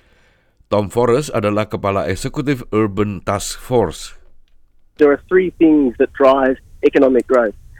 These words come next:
Speaker 2: They're called the three Ps: participation, productivity, and population.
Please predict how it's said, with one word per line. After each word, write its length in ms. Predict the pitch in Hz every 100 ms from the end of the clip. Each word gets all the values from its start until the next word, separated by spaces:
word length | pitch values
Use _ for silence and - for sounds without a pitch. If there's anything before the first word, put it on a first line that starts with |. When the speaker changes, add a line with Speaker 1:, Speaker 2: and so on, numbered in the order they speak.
| -
Speaker 2:
They're 80 | 131
called 240 | - 143
the 80 | 131 123
three 240 | 156 139
Ps: 400 | - 143 123 117 - - - - - - - -
participation, 880 | 165 185 - - 151 143 151 147 147 - - -
productivity, 800 | - 170 160 - 143 131 131 135 123 - -
and 80 | 139
population. 720 | - 143 135 123 123 - 107